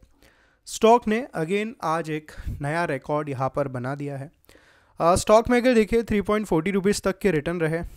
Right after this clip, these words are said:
इसी के साथ स्टॉक ने आज एक नया हाई क्रिएट किया। वन नाइंटी सिक्स पॉइंट थर्टी फ़ाइव रुपीज के अराउंड तक का ये नया हाई है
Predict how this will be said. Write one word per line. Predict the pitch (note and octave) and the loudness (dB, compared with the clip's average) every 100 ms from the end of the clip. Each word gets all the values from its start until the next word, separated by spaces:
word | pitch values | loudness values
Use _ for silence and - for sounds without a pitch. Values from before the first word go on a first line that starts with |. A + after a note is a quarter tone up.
| - | -12
इसी | C#3+ C#3 F#3 | -10 -4 -2
के | F#3+ F#3+ | 0 0
साथ | F#3 F3+ | 0 -2
स्टॉक | - D#3+ D#3 - | -2 0 0 0
ने | E3 | -8
आज | - D3+ D3 | -4 -4 -4
एक | D3+ D3+ | -6 -8
नया | C3 C#3 | -8 -6
हाई | C3 B2+ | -6 -8
क्रिएट | B2+ B2+ - | -10 -14 -14
किया। | - - - _ - - - _ D#3 | -14 -16 -18 _ -20 -20 -20 _ 0
वन | G#3+ | 2
नाइंटी | A#3+ A#3 C4 B3 | 2 0 -2 -4
सिक्स | B3 - | -4 -6
पॉइंट | - A3+ A3+ G#3+ | -4 -2 -2 -2
थर्टी | F3+ G#3 | -2 -2
फ़ाइव | - F#3 G3 | -2 0 0
रुपीज | F#3+ G3 - | -2 -4 -4
के | G3 | -2
अराउंड | E3 D#3+ | -2 -2
तक | F3+ F3 | -6 -6
का | F3 F3 - | -6 -6 -6
ये | D3+ | -10
नया | C#3 C#3 C3+ | -8 -8 -8
हाई | C#3 C#3 | -8 -8
है | D3 D#3+ | -8 -12